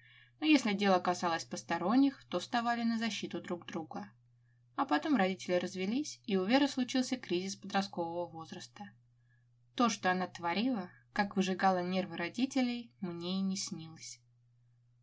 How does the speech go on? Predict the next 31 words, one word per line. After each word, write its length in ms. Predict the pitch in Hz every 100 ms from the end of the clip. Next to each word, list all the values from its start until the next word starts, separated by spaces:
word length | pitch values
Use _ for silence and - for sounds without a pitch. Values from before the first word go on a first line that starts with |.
| _
Мать 220 | 190 254
с 60 | 269
отцом 360 | 262 - 247 240
даже 200 | 233 233
снова 360 | - 170 180
сошлись 480 | 196 208 - 170 -
на 80 | 180
этой 160 | 180
почве. 520 | 196 - 160 - 220 226 _ _ _ _ _
Но 100 | -
Вера 280 | 190 269 294
была 340 | 247 247 247 247
уже 200 | 220 226
слишком 560 | - 180 190 - 180
испорчена, 720 | 175 - 175 165 - - 185 -
чтобы 340 | - - 170
снова 300 | 180 202 226
стать 280 | 220 220 208
пай-девочкой. 760 | - 170 175 175 170 190 - - _ _ _ _ _ _ _
И 80 | -
только 300 | 226 330 320
три 180 | 285 262
года 240 | 247 226
назад, 480 | 220 208 196 180 - _
после 240 | 226 214
очередной 420 | 202 208 202 202 196
клиники, 640 | 190 208 254 233 - 220 -
она 200 | 190 180
зачем-то 420 | 185 254 294 277
пошла 340 | 254 - 226
учиться, 580 | 220 208 202 202 - 196